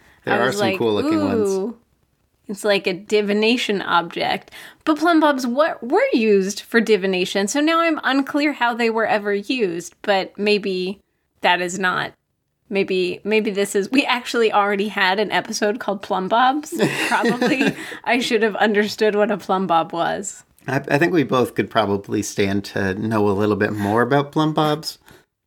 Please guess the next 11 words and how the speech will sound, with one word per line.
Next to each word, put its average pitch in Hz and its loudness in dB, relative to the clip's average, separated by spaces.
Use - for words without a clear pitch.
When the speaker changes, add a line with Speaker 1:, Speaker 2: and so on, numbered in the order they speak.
Speaker 1:
I 143 -2
think 185 -2
the 185 0
move 165 -2
to 147 0
the 135 0
alethiometer 110 0
model 92 -2
is 104 -8
an 110 -4
improvement. - -4